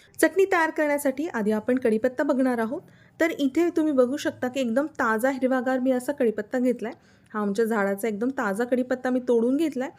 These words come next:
तुम्ही बघू शकता की एकदम मस्त अशी हिरवेगार पानं आहेत, पानावर अजिबात स्पॉट नाही आहेत. बरेचदा काय होतं, ढगाळ वातावरणामुळे त्याच्यावरती असे छोटे छोटे स्पॉट येतात व्हाईट कलरचे किंवा त्याच्यावर मावासुद्धा असतो.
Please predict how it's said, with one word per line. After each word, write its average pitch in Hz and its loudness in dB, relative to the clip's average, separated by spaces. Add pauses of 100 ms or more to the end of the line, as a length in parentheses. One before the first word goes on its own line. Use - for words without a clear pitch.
(240)
तुम्ही 294 2
बघू 302 2
शकता 370 -4
की 320 -4
एकदम 277 -2
मस्त 277 -2
अशी 277 0
हिरवेगार 247 0
पानं 226 -2
आहेत, 233 -2 (360)
पानावर 233 0
अजिबात 226 0
स्पॉट 240 -2
नाही 254 0
आहेत. 269 0 (600)
बरेचदा 240 2
काय 277 0
होतं, 254 0
ढगाळ 220 0
वातावरणामुळे 226 0
त्याच्यावरती 226 -2
असे 247 -2
छोटे 247 2
छोटे 247 -4
स्पॉट 233 -2
येतात 247 2
व्हाईट 220 -2
कलरचे 226 -2
किंवा 269 -2
त्याच्यावर 269 0
मावासुद्धा 233 -2
असतो. 247 -4